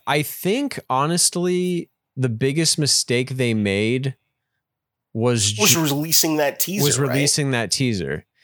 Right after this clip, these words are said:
Speaker 1: Because
Speaker 2: Last year.
Speaker 1: Yeah, because if they didn't release that, I don't think people would be this
Speaker 2: No.
Speaker 1: antsy, because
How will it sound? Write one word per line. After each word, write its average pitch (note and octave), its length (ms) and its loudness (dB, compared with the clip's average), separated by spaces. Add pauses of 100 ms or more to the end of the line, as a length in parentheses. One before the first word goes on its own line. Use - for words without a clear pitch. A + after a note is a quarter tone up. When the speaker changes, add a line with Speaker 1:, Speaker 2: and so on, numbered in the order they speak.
(220)
Speaker 1:
Because D#3+ 260 -2
Speaker 2:
Last A#2+ 380 2
year. - 360 -14 (120)
Speaker 1:
Yeah, D3+ 300 0
because C#3+ 540 0 (1080)
if D#3 120 0
they F3 160 2
didn't D#3+ 400 -2
release C3+ 420 0
that, F#3+ 380 -2 (840)
I C#3+ 100 0
don't D3 200 0
think C3 280 -2
people C3 320 0
would A#2+ 140 0
be A#2 140 0
this A2+ 420 0
Speaker 2:
No. G#3+ 260 2
Speaker 1:
antsy, A#2 280 2
because D#3+ 440 0